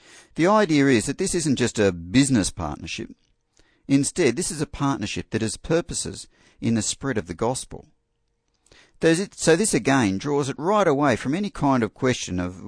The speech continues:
whether we have anything in common for us to be partners. As people who have experienced God's grace, we are partners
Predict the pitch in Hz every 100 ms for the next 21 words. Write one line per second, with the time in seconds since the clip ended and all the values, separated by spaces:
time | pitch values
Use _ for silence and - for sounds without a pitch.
0 | - 120 107 101 101 120 104 98 95 98
1 | 90 - - 175 135 76 95 - 90 -
2 | - 85 - 123 - - - - - _
3 | _ _ _ _ _ _ _ - 139 -
4 | 202 226 120 95 95 - - 147 135 104
5 | - - 104 87 - 143 87 - - _
6 | _ 160 208 190 156 - 165 196 - -
7 | - - -